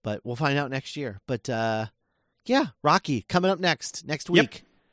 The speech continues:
Speaker 1: Our, uh, uh, once again, we talked about this in the last Between episode.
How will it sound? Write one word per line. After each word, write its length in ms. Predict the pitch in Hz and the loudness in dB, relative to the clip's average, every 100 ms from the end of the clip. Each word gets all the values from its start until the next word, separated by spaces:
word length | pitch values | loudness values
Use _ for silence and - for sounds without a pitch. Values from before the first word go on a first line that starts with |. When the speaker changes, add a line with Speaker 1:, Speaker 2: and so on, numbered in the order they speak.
| _ _ _ 156 | _ _ _ 8
Speaker 1:
Our, 180 | 180 160 | 8 8
uh, 120 | 147 - | 0 2
uh, 120 | 175 | 4
once 220 | 185 208 226 | 6 4 6
again, 300 | 254 208 117 | 4 2 0
we 80 | |
talked 220 | 131 185 165 | 2 4 6
about 160 | 196 | 4
this 180 | 185 - | 4 2
in 100 | 190 | 0
the 100 | 185 | 2
last 320 | 180 196 196 | 6 6 6
Between 260 | 165 160 147 | 0 -4 -2
episode. 360 | 127 143 123 | 0 0 0